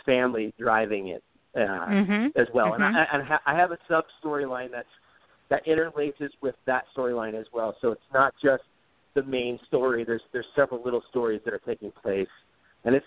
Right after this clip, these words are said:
Speaker 1: it's, it's a lovely movie and so much fun. It was so much fun, and I'm super squeaky clean. So <laughs> if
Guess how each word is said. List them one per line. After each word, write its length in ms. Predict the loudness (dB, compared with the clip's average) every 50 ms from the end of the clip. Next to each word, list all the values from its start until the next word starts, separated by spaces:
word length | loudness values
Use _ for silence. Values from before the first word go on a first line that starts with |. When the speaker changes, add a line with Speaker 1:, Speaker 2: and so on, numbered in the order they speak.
| -2
Speaker 1:
it's, 140 | -6 -6 -4 -4
it's 140 | -8 -2 0
a 60 | 0
lovely 420 | 2 4 4 4 4 2 0 -2
movie 540 | -2 -2 -4 -6 -6 -8 -6 -6 -6 -6 -6 -8 -10
and 380 | -10 -8 -8 -6 -8 -8 -10 -12 _ _ _ -2
so 120 | -2 0
much 220 | 2 4 2 2 0 -2 -12 -6
fun. 240 | -4 -4 -4 -4 -8
It 80 | -12
was 100 | -16 -12 _
so 100 | -4 -2
much 160 | -2 -2 -4 -6
fun, 160 | -6 -6 -6 -4
and 120 | -6 -8
I'm 100 | -8 -10 _ _ _ _ -20
super 240 | -14 -8 -4 -4 -4 -6 -8 -6
squeaky 280 | -4 -4 -4 -6 -8 -12
clean. 380 | -4 0 2 2 2 2 0 0 2
So 240 | 4 6 6 6 4 0 _ -20 -20 _ _
<laughs> 280 | _ -18 -12 -4 0
if 120 | 0 0